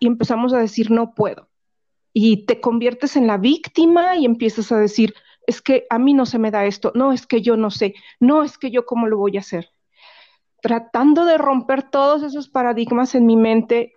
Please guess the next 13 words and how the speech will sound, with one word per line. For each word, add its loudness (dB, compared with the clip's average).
que -2
para -4
ninguna 2
es -4
fácil, -2
decir, 0
"Sí -2
puedo, -2
sí 0
lo 4
voy 2
a 0
hacer -2